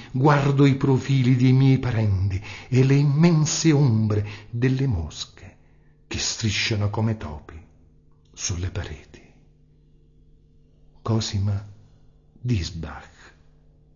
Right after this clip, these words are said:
mia nonna, aveva girato il mondo. I miei avi hanno forse conosciuto l'Atlantide. Domenico passa di sera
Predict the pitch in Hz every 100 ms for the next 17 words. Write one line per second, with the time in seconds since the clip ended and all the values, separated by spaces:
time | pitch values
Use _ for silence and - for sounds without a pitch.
0 | _ 127 117 110 85 85 87 107 - _
1 | _ _ _ _ _ _ _ _ - 139
2 | 156 165 156 156 151 151 165 160 131 90
3 | 82 85 85 - - _ _ _ _ _
4 | _ _ _ - 127 139 151 165 117 -
5 | 90 87 92 92 - - _ _ _ _
6 | _ _ _ _ - 110 113 107 - 107
7 | - - - 107 107 101 104 - - 101
8 | - 98 104 95 76 73 71 76 - -
9 | - - _ _ - _ _ _ _ _
10 | - 135 139 143 139 127 120 113 - -
11 | - - - _ - - 131 - 135 127
12 | - 113 101 92 -